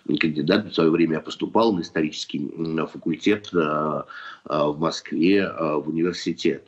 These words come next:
А, но так или иначе, опять-таки, здесь, э, мы увидим, э, в ближайшие дни, прям буквально это уже даже не неделя,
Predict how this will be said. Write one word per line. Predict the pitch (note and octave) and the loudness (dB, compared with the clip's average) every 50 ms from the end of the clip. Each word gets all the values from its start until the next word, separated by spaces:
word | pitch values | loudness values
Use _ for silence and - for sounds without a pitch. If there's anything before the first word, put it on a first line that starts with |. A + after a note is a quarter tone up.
| _ - | _ -6
А, | D2+ C#2+ C#2 C2 C2+ C2 C2 C2 B1+ B1+ C#2+ | -6 -4 -4 -6 -8 -6 -6 -6 -6 -6 -6
но | D#2 D#2+ E2+ F2 F2 F2+ F2 | -6 -2 0 0 2 2 0
так | - - - G2 F2 E2+ - - | -2 -2 -2 -2 -2 -2 0 0
или | G2 F#2+ F#2+ F#2+ | 0 2 2 2
иначе, | G#2 G#2+ G2 F#2+ G2 - - G2+ F#2 | 0 0 -2 -2 -4 -4 -4 -2 -2
опять-таки, | F#2 - A#2+ G#2 - - - - - - - E2 D2+ C#2 - - - - - - - _ | -2 -2 -2 -4 -4 -6 -12 -16 -14 -6 -2 -2 -2 -2 -4 -8 -16 -20 -20 -20 -10 _
здесь, | - D#2+ D2+ E2 G#2+ B2 C3+ B2+ - - - | -8 -8 -2 0 2 2 2 0 -2 -2 0
э, | G#2+ G2 F#2+ F#2 F2+ | 2 2 2 2 0
мы | E2+ E2 D#2 D2+ D2 D2 D2 D2 D2 D#2 D#2 F#2 G2+ G2+ | -2 -2 -2 -4 -4 -4 -4 -4 -4 -2 0 2 2 4
увидим, | G2 F#2+ F2+ F#2+ G2 F2+ F2+ F#2 F2+ F2 F2 E2+ | 2 2 0 -2 -4 -4 -2 -4 -2 -2 -2 -4
э, | E2 E2 E2 D#2+ D#2+ | -4 -4 -6 -6 -6
в | D#2+ | -4
ближайшие | D#2+ E2+ E2+ E2+ F2+ E2 D#2+ D#2 - - E2+ E2 | -4 -4 -4 -2 -2 -4 -4 -6 -6 -4 -4 -6
дни, | D#2 D2+ F#2 G#2 G#2 F2 | -4 -2 0 0 0 0
прям | - - C2+ C2+ C2+ | -2 -6 -12 -14 -16
буквально | C#2+ - _ - D#2 D2 C2+ C2 C#2 | -18 -8 _ -4 -4 -4 -4 -6 -8
это | C#2 - D2+ | -12 -12 -18
уже | D2+ D2+ D2+ | -20 -14 -10
даже | D2+ D2+ C#2+ - C#2+ | -10 -10 -10 -10 -12
не | D2+ D2 D2 D2+ C#2+ | -14 -14 -14 -16 -16
неделя, | C#2 D#2+ G2 A2+ A2+ F#2 D#2+ - | -4 0 2 4 4 4 0 -2